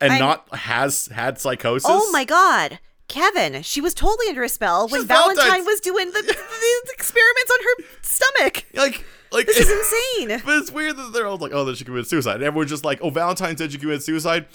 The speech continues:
Speaker 1: Well, it's not like Valentine's noted for being a liar.
Speaker 2: And, like, we know that the reason that Jace has
Speaker 1: <laughs>
Speaker 2: angel powers is because Valentine did experiments on him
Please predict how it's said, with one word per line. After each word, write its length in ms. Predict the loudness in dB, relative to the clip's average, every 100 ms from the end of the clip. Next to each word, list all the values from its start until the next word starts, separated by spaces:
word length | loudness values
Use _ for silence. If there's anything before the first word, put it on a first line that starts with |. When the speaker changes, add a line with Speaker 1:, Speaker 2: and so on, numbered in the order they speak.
| -10
Speaker 1:
Well, 260 | 0 0 0 -2
it's 100 | 2
not 80 |
like 120 | 4 4
Valentine's 600 | 2 2 0 -4 -4 -12
noted 720 | -12 -4 4 4 4 0 -6
for 260 | -6 -4 -2
being 580 | -4 -8 -4 -2 -2 -2
a 120 | -2
liar. 800 | -2 -2 -2 0 0 -2 -4 -4
Speaker 2:
And, 100 | -4
like, 180 | -4 -6
we 280 | -2 -2 -2
know 720 | -6 -4 -2 0 -2 -2 -6
that 180 | -10 -14
the 80 | -16
reason 420 | -14 -12 -12 -12
that 120 | -12
Jace 380 | -8 -2 -2 -2
has 340 | -2 -2 0 -6
Speaker 1:
<laughs> 40 |
Speaker 2:
angel 380 | -10 -10 -8 -8
powers 480 | -4 -2 -2 -4 -8
is 200 | -10 -12
because 280 | -10 -10 -8
Valentine 380 | -8 -8 -10
did 140 | -10 -10
experiments 640 | -10 -6 -2 -2 -2 -6
on 140 | -8 -8
him 200 | -10